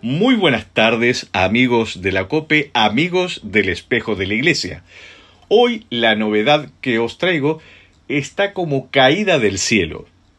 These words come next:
Si me permitís el juego de palabras, y además haciendo gala de la realidad,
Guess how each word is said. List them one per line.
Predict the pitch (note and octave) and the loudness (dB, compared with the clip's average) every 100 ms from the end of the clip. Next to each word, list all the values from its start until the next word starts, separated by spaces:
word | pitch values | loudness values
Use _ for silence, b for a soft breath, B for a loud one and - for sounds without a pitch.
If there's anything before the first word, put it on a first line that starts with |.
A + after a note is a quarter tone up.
| _ - | _ -14
Si | D2 G#2 F#2 | -8 -8 -6
me | F#2+ | -6
permitís | E2 F#2+ G2 F2 B2+ B2+ A#2+ - B B B _ | -4 -6 -8 -6 -2 -2 -4 -12 B B B _
el | F#2+ E2+ | -8 -6
juego | G2+ G#2+ | 0 2
de | A2+ | 2
palabras, | - F3 D3+ C#3+ D3 - - - _ _ _ | 4 4 4 4 0 -2 -16 -20 _ _ _
y | G#2 | -2
además | F#2 F2 F#2 F#2 - - _ _ - | -2 0 -2 -4 -6 -14 _ _ -12
haciendo | D#2+ E2+ F#2+ F2+ F#2+ F#2 F#2 F2+ - F#2+ | -10 -8 -6 -6 -2 -2 -2 -4 -8 -6
gala | A2 A#2 G2 | -2 0 0
de | A#2 | -2
la | B2+ G2 | -2 -2
realidad, | A#2 A2+ G2 A#2+ | -2 -4 -2 -2